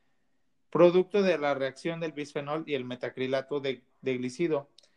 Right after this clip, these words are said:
con propiedades mecánicas como rigidez y resistencia flexural, o udma, uretano dimetacrilato.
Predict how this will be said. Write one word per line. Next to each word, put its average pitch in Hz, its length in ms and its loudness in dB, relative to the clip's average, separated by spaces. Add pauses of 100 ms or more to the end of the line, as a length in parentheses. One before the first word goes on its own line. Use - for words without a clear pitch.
(680)
con 143 300 2
propiedades 143 640 4
mecánicas 165 680 0
como 135 240 -4
rigidez 131 720 0
y 143 120 2
resistencia 135 640 -4
flexural, 127 600 0 (560)
o 147 160 6
udma, 165 500 0 (140)
uretano 143 720 -4 (160)
dimetacrilato. 123 1000 -2